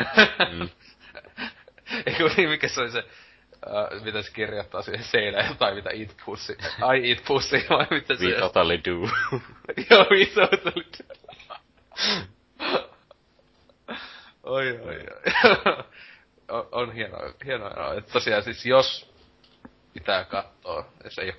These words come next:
Speaker 2: koskaan nähnyt Kevin Smithiltä mitään, niin kyllä mä sanon, että Clerks yksi ja kaksi on niinku si-, siitä pitää aloittaa, että kattoo ne. Ja tosiaan järjestyksen eka Clerks yksi ja kaksi, koska kuitenkin niinkö aivan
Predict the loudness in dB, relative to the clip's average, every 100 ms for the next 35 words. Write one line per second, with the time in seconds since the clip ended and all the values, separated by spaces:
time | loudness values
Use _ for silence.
0 | -10 -10 -6 -8 -8 -12 -12 -14 -18 -16
1 | -16 -16 -12 -12 -12 -14 -10 -8 -6 -6
2 | -6 -6 -8 -6 -4 -4 -8 -8 -6 -4
3 | -4 -4 -6 -6 -6 -8 -8 -6 -4 -4
4 | -2 0 2 2 0 -2 -4 -4 -8 -6
5 | -6 -2 -2 -2 -4 -10 -2 0 4 4
6 | 4 4 4 -2 -10 -12 -10 -10 -10 -8
7 | -8 -8 -16 -16 -16 -16 _ -10 -8 -8
8 | -10 -8 -6 -2 -2 -4 -6 -6 -8 -18
9 | _ -20 -2 2 4 2